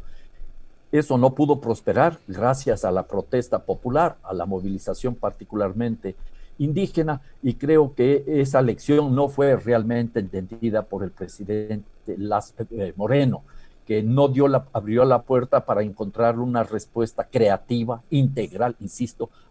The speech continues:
al tema de los subsidios de los combustibles. Luego, la lógica que, la fórmula que encontró es una fórmula muy preocupante, muy perversa, porque estamos atados con los precios de nuestros combustibles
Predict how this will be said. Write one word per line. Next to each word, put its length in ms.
al 240
tema 380
de 120
los 180
subsidios 560
de 80
los 180
combustibles. 720
Luego, 380
la 180
lógica 540
que, 280
la 140
fórmula 520
que 100
encontró 520
es 120
una 200
fórmula 340
muy 140
preocupante, 680
muy 140
perversa, 580
porque 220
estamos 380
atados 460
con 120
los 100
precios 380
de 100
nuestros 360
combustibles 680